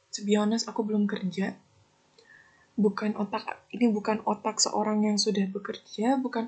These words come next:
otak seseorang yang sudah menikah. Jadi, this is purely apa yang ada di otak aku sekarang.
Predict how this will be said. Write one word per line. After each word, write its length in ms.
otak 240
seseorang 640
yang 80
sudah 400
menikah. 720
Jadi, 320
this 240
is 320
purely 720
apa 320
yang 160
ada 160
di 80
otak 240
aku 240
sekarang. 400